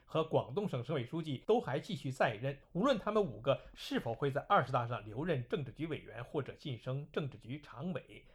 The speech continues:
他们目前肩负的地方党委一把手的位置都应该会在二十大闭幕之后一人。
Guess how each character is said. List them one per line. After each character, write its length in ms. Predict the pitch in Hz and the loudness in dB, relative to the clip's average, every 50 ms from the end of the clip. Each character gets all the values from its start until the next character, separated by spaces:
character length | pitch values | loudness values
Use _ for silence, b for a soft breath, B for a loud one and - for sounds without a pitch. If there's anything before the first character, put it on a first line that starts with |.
| b b | b b
他 140 | _ - 226 | _ 0 2
们 140 | 233 233 240 | 2 2 0
目 160 | 277 277 214 | 2 -2 -2
前 200 | - - 127 147 | -2 -2 -4 -4
肩 280 | 151 - 190 196 202 196 | -2 0 0 0 0 0
负 160 | - 196 165 | -2 -2 2
的 180 | 135 123 110 B B B B | 2 2 0 B B B B
地 140 | - 240 202 | -2 0 2
方 160 | 202 214 202 | 2 2 4
党 180 | - 180 196 | 4 4 4
委 100 | 196 170 135 - | 4 0 -4 -4
一 100 | 202 220 | -6 2
把 220 | - 185 220 254 | 4 6 6 6
手 300 | - - - 131 - - | 2 0 -2 -2 -2 0
的 80 | - 135 | -2 0
位 180 | 139 156 143 123 | 2 2 2 0
置 240 | 117 - 113 110 b b b b | -2 -4 -10 -10 b b b b
都 180 | - 226 240 247 | 2 2 4 4
应 160 | 226 220 220 | 2 0 4
该 100 | 214 208 | 4 4
会 200 | 190 - 208 165 | 4 4 0 0
在 180 | 139 123 107 - _ | 0 -2 -4 -4 _
二 160 | - 185 151 | 4 6 6
十 100 | - - | 4 2
大 140 | - 143 120 | 0 0 0
闭 200 | - - - 202 | 0 -4 -4 -2
幕 140 | 170 135 113 | -2 -2 -4
之 140 | - - 127 | -6 -6 -8
后 240 | 120 - 123 110 - - | -4 -4 -6 -6 -6 -8
一 160 | - 139 120 | -6 -6 -6
人。 280 | 95 - - - 143 | -8 -10 -14 -14 -16